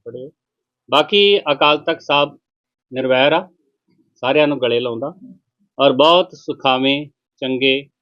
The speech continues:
ਵਧੀਆ ਮਾਹੌਲ ਦੇ ਵਿੱਚ ਗੱਲਬਾਤ ਹੋਈ, ਔਰ ਉਹ ਸਪਸ਼ਟ ਕਰਕੇ ਗਏ ਵੀ ਮੈਂ ਅੱਗੇ ਤੋਂ ਗੁਰੂ ਕੀ ਗੋਲਕ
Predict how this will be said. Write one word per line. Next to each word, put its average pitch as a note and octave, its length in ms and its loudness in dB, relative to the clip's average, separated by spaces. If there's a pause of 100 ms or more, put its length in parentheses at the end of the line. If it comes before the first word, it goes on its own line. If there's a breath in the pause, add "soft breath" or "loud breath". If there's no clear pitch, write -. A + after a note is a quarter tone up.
(120)
ਵਧੀਆ D3+ 340 0
ਮਾਹੌਲ B2+ 440 -2
ਦੇ A#2+ 100 -10
ਵਿੱਚ A2+ 200 -10 (600)
ਗੱਲਬਾਤ B2+ 480 0
ਹੋਈ, C#3 340 -6 (640)
ਔਰ D3+ 140 2
ਉਹ F3 180 4
ਸਪਸ਼ਟ F3 400 -4
ਕਰਕੇ C#3 360 -2
ਗਏ C3+ 180 0
ਵੀ D#3+ 140 -4
ਮੈਂ C3 200 -4
ਅੱਗੇ A2+ 220 -4
ਤੋਂ A#2 220 -12 (1400)
ਗੁਰੂ B2+ 220 -8
ਕੀ A2+ 140 -12
ਗੋਲਕ C#3+ 420 0